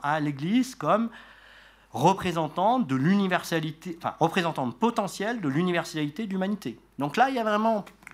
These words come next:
un, ils sont complètement, euh, en opposition, euh, complète, et ça correspond en fait derrière à des intellectuels qui ont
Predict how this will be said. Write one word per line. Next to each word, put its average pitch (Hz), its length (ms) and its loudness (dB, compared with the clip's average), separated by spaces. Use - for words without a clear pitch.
un, 139 560 4
ils 220 100 -4
sont 247 360 2
complètement, 220 720 -2
euh, 151 220 0
en 156 200 -2
opposition, 180 540 -2
euh, 139 440 -2
complète, 233 420 -2
et 170 160 4
ça 156 180 2
correspond 156 480 -2
en 120 140 2
fait - 420 -4
derrière 170 500 2
à 131 100 4
des 139 240 0
intellectuels 160 800 0
qui 160 240 0
ont 233 300 4